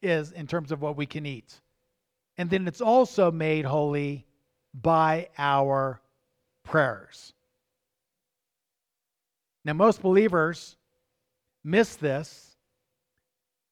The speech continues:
because they pretty much ignore the Torah, the first five books of the Bible. Their teachers and their pastors told them,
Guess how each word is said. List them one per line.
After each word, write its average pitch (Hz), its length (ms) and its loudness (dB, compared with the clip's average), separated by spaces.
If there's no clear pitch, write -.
because 151 320 -2
they 160 100 -2
pretty 220 300 -4
much 185 300 -4
ignore 170 360 -2
the 147 100 -6
Torah, 208 500 -2
the 147 80 -10
first 160 300 -4
five 151 240 -2
books 160 240 -2
of 135 80 -12
the 139 80 -4
Bible. 180 480 0
Their 147 180 -4
teachers 147 580 -4
and 139 140 -8
their 135 120 -4
pastors 196 840 -4
told 196 340 -2
them, 127 380 -4